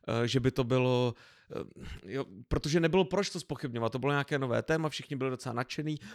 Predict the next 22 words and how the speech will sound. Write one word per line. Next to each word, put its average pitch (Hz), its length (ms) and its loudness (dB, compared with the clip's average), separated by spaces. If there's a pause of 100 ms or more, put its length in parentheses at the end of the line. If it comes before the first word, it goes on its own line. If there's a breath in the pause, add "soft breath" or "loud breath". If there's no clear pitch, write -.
(160 loud breath)
a - 80 -2
vlastně 127 280 0
až 156 140 -2
teďka, 127 420 2
když 131 280 -2 (180 loud breath)
dochází 147 480 4
na 143 120 0
základě 135 380 0
tady 139 180 -2
téhle 147 280 -2
teorie 113 640 2 (280 loud breath)
k - 80 -6
tomu, 135 460 4 (680)
že 135 80 -6
se 147 140 -4
vytváří 131 480 -2
ty 127 120 -8
nové 123 220 -4
odbory 127 560 0
a 123 60 -2
nové 120 240 -2
týmy 123 460 2